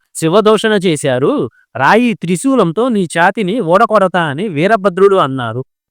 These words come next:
"వీరభద్ర, నేను శివద్రోహిని కాదు, ఈ సృష్టిలో అందరికంటే శివభక్తుణ్ణి నేను. బ్రహ్మ బంధువు అనే దృష్టితో ఈ యజ్ఞానికి వచ్చా. ఋషులు నన్ను బ్రతిమిలాడితే నీతో యుద్ధానికొచ్చా" అని విష్ణువు అన్నారు.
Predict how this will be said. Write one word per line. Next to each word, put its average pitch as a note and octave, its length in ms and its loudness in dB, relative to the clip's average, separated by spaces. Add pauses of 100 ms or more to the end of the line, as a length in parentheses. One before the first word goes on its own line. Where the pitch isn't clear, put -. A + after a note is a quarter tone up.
(140)
"వీరభద్ర, D3+ 720 2
నేను D#3+ 520 0 (100)
శివద్రోహిని G#3+ 680 2
కాదు, B2+ 380 0
ఈ D3+ 200 -2
సృష్టిలో F#3 540 -2
అందరికంటే A3+ 760 0
శివభక్తుణ్ణి G#3 760 0
నేను. D3 320 0 (340)
బ్రహ్మ F#3 580 2
బంధువు G3 540 0
అనే E3 220 0
దృష్టితో E3+ 580 0
ఈ F3 220 0
యజ్ఞానికి G3 520 0
వచ్చా. C#3 420 -4 (180)
ఋషులు C4 320 -2
నన్ను G#3 340 2
బ్రతిమిలాడితే G3+ 800 2
నీతో F#3 460 2 (200)
యుద్ధానికొచ్చా" F#3 720 0
అని D#3 240 -2
విష్ణువు G#3+ 400 -2
అన్నారు. C3 520 -4